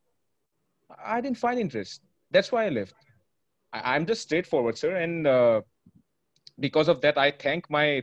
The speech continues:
parents. And one more thing I missed before, I, I would like to say now that, sir, Doctor Atul Arora,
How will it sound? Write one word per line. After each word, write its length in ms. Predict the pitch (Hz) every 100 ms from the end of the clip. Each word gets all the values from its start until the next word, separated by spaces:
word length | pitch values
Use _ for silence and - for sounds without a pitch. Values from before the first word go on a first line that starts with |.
| -
parents. 320 | 123 165 202
And 200 | 156 165 - _ _ _ _
one 220 | 120 147
more 160 | 170 214
thing 200 | 208 190
I 80 | 180
missed 300 | 143 180 -
before, 480 | 127 151 151 127 -
I, 280 | 127 131 - 113
I 120 | 117
would 160 | 123 127
like 160 | 123 -
to 80 |
say 240 | 131 127 123 _ _
now 300 | 107 101 123 151
that, 140 | 143 143 _ _ _ _ _ _ _ _ -
sir, 180 | - 180
Doctor 460 | 151 147 - 214 -
Atul 320 | 147 196 196
Arora, 400 | 139 135 123 95